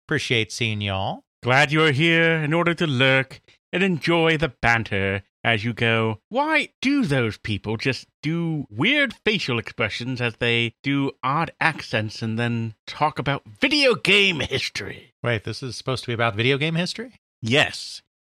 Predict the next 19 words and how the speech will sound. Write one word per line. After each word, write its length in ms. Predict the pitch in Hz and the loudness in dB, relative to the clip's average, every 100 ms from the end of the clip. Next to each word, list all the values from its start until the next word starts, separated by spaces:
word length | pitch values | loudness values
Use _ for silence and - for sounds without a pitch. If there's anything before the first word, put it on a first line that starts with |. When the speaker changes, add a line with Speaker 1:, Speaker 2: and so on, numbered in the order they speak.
| - | -4
Speaker 2:
In 100 | 117 | 0
our 200 | 113 113 | 2 4
last 360 | 160 220 - | 4 2 0
episode, 540 | 165 156 - 143 160 170 _ | -2 -2 -2 0 0 -4 _
we 360 | 180 202 175 - _ | -2 0 -2 -6 _
saw 400 | 202 185 180 165 | -2 2 2 2
the 180 | 139 147 | 0 -2
lines 580 | 120 139 156 147 139 | 2 2 2 4 2
of 160 | 127 104 | 0 0
war 320 | 127 139 127 | 0 2 2
being 320 | 113 120 113 | 2 0 0
drawn. 440 | 101 95 95 85 - _ _ _ _ _ | -2 -4 -4 -6 -14 _ _ _ _ _
We 120 | 117 | -4
had 440 | 101 120 117 101 - _ - | 0 2 2 -2 -8 _ -6
the 140 | 113 | -4
computers 580 | 131 123 - 156 147 123 | -2 -4 -4 0 0 0
of 140 | 127 | 0
the 80 | 107 | -2
hobbyist 640 | 107 131 113 104 - - | 0 0 2 -4 -6 -16